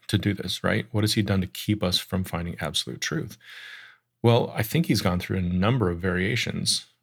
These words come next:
uh, or ideas or strategies. Early on, he just flat out tried to kill it off, right? Think about the Israelite people and how they were enslaved in Egypt.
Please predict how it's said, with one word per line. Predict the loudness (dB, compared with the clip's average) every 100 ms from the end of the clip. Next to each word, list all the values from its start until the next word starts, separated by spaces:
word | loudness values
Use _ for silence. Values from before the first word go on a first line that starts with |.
| -2
uh, | 0 0
or | -2 -2 -2
ideas | -4 0 2 2 0
or | -2
strategies. | -2 0 2 2 0 -2 0 -2 -4 _ 2
Early | 4 4 4
on, | 2 2 2
he | 2
just | 0 -2
flat | 0 0 0
out | 0
tried | -2 -2 -2
to | -4
kill | -4 0 2
it | 0
off, | -2 -6 -14 -20 _ _ -2
right? | 0 0 -4 _
Think | 0 4
about | 4 4 2 -8 -20 -20 -20 _ -4
the | -4 0
Israelite | 0 4 4 4 0
people | -4 -2 -2
and | -2
how | -2 0
they | 0
were | 0
enslaved | 0 -2 -2 -4 -2
in | -4 0
Egypt. | 0 0 -6 -10